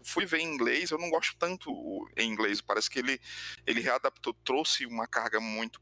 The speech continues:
própria, né, acho que o bom dublador faz isso.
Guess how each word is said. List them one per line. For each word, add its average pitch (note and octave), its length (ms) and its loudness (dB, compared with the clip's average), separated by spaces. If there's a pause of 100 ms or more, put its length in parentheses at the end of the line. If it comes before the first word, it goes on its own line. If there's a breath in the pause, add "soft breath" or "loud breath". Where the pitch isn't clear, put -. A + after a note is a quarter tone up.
própria, G#2+ 400 2
né, G#2 140 2
acho A2 180 0
que C#3+ 80 -8
o - 20 -12
bom C#3+ 220 -2
dublador C#3+ 400 -2
faz G#2+ 380 0
isso. A2+ 320 0